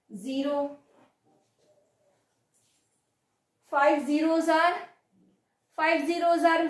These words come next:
zero। मैंने आपको बताया था ना, any number multiply by zero, the answer will be zero।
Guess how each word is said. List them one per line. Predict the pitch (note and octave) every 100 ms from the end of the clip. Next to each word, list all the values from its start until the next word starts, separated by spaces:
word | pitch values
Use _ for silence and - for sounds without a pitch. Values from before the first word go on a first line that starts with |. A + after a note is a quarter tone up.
| D4+
zero। | E4+ F#4+ G4+ G4+ - - _ _ _ _ _ -
मैंने | C4+ D4
आपको | D4+ D#4 E4+
बताया | D#4 A#4 E4 E4+
था | F4+
ना, | F#4 F#4+ - - _ _ _ _ _ - _
any | C4 C#4 D#4 E4+ E4
number | C#4 C#4 C4+ C#4+ C#4
multiply | C4+ - - C#4 C#4 C#4
by | C#4+ B3
zero, | B3+ B3+ B3 C#4 C#4
the | C4+ C4 A#3+
answer | A#3+ C#4 C4+
will | C4 A#3+
be | D#4 F4+ F#4 - _ _ A#3
zero। | C#4+ C#4+ A#3+